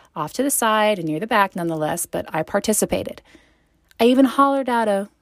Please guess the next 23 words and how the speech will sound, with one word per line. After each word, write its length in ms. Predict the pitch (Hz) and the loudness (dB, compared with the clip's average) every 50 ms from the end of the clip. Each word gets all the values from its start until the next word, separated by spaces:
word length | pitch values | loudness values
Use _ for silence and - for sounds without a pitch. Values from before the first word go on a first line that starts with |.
| _ _ _ _ - | _ _ _ _ 0
"woot 160 | 320 339 359 - | 0 0 2 4
woot" 280 | 330 339 370 392 359 _ _ _ _ - _ _ _ _ _ - | 4 6 6 4 2 _ _ _ _ -20 _ _ _ _ _ 0
every 220 | 202 196 180 185 | 0 2 2 2
now 180 | 170 160 165 - | 0 0 0 0
and 80 | - | -2
then. 640 | - - - - - - - - - - - - - - - - - _ _ _ _ _ _ - _ - - _ _ _ _ _ _ _ - - | -4 -8 -10 -12 -12 -10 -8 -8 -8 -8 -10 -10 -12 -14 -20 -20 -20 _ _ _ _ _ _ -20 _ -20 -20 _ _ _ _ _ _ _ -2 -2
I 60 | 226 | -2
can't 500 | 240 - - 285 294 311 339 294 - - - | -2 0 2 4 4 4 4 0 -6 -6 -4
begin 320 | 294 233 220 220 214 214 208 | -4 0 0 0 0 0 -2
to 160 | - - 214 | -4 -4 -4
imagine 800 | 185 180 175 175 175 170 175 180 180 190 202 190 226 220 226 220 | -2 -2 -2 0 0 2 2 4 2 2 2 0 0 0 0 2
what 140 | 208 202 202 | 2 0 0
the 180 | - 208 - | 0 -4 -2
other 280 | - 185 185 180 196 202 | 0 0 0 2 0 -2
seasoned 480 | - - - 190 185 170 180 190 196 - - | -2 -4 -4 -4 -4 -2 -2 -4 -6 -4 -2
athletes 520 | 160 160 175 - - 180 175 170 170 - | 0 0 0 -2 0 0 0 0 0 0
thought 240 | - 175 165 170 170 | -2 0 0 0 0
of 100 | 165 - | -2 -4
me 380 | 196 202 208 214 220 214 - - | -4 -2 -2 0 0 -2 -4 -6
and 140 | 190 180 180 | -8 -6 -6
my 180 | 180 175 170 | -6 -6 -6
impeccable 1120 | 165 - - 139 135 135 - - - - - 202 240 254 277 277 277 294 285 269 285 285 302 | -6 -6 -8 -8 -8 -8 -8 -10 -10 -2 2 4 6 6 4 4 2 0 0 2 2 0 0
style. 480 | 285 - - - 67 55 - - - | 0 -2 -4 -4 -4 -4 -4 -8 -10